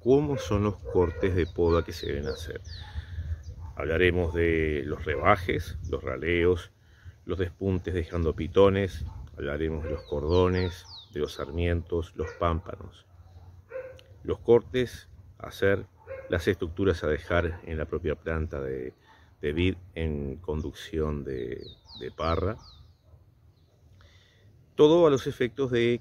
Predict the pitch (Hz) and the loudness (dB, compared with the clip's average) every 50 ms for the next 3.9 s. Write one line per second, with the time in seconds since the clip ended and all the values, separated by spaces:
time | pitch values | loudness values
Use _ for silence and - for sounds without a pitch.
0 | - - 104 92 82 - 82 78 80 85 87 90 87 82 80 82 85 82 - - | -2 -2 -2 -2 0 0 -2 -2 0 2 4 4 4 4 4 4 2 0 0 0
1 | 87 85 87 87 90 90 85 80 - _ - 101 101 101 104 117 - _ _ - | 2 2 4 4 2 0 -2 -4 -8 _ 0 2 2 4 2 0 -6 _ _ -16
2 | - - - - 82 82 80 82 87 85 - - 85 82 85 82 78 76 76 73 | -14 -14 -8 -4 -2 -2 0 0 0 -2 -2 -2 0 2 2 2 2 0 0 0
3 | 78 82 85 85 - 92 82 78 - - 80 78 76 73 71 67 64 | 0 0 0 0 -2 -4 -6 -6 -8 -8 -6 -4 -4 -4 -4 -6 -6